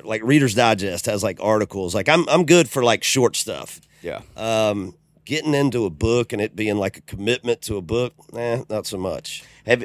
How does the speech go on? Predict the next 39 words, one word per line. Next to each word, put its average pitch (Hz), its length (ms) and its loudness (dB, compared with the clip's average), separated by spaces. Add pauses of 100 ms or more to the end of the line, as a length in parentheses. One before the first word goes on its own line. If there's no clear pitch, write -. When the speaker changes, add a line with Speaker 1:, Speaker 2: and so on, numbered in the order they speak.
Speaker 2:
eh, 120 260 4
have 120 140 0
you 143 160 0
discovered 131 580 0
anybody, 120 640 4
uh, 101 300 6
uh, 95 260 0
music-wise 110 720 2
that - 160 -12
you 104 80 -10
really 104 200 -4
dig, 104 420 -2
even 101 240 -4
if 110 80 -4
it's - 100 -12
not 98 200 0
even 92 160 -2
country, - 300 -6
somebody 95 320 -2
that 90 200 -6
you - 60 -10
kinda 98 280 -10
stumbled 87 460 -4
across 87 360 -2
on 87 200 -6
Spotify 85 540 -6
or 82 40 -8
something, 87 280 -12
anybody 87 300 -10
cool 95 300 -6
that 82 140 -14
you're 87 80 -10
listening 90 280 -8
to? 92 220 -12 (520)
Speaker 1:
Um, 208 640 4 (880)
you 185 120 -8
know, 156 120 -4
I, - 220 -8 (180)
I, - 120 -12